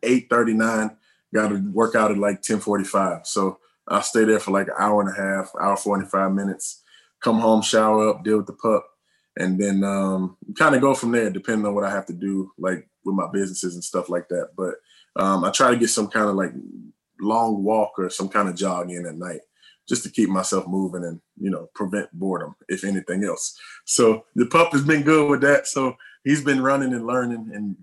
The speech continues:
doing all that stuff with me in the afternoon. So it's been good, man. Uh, I found a little routine. I'm still trying to figure out this piano thing. It's a little harder than I anticipated, obviously. Um, but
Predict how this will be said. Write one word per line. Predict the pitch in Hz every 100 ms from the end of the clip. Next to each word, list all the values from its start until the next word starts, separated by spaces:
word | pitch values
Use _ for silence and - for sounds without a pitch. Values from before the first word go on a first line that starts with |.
| - 107
doing | 113 113
all | 110
that | 110
stuff | 104 - 110 104
with | 98
me | 104
in | 101
the | 92
afternoon. | 98 - 92 92 85
So | - 92 92 - - -
it's | 175 196
been | 208 185
good, | 202 180
man. | 165 170 170
Uh, | 147 143 143 135 -
I | -
found | 170 165
a | 156
little | 156 156
routine. | 151 151 160 151 156 156 143 _
I'm | 113
still | 110 - 135 135
trying | 139 131 117
to |
figure | - 123 123
out | 113
this | 113
piano | - 120 120 117
thing. | 117 117 113 110 - - -
It's | -
a |
little | 127 120
harder | 113 113 110 101 -
than | 104
I | 107 98
anticipated, | 98 - 107 95 - 98 98 - _ -
obviously. | 98 95 92 95 98 - _ _ -
Um, | 95 92 92 87 95 95
but | 107 95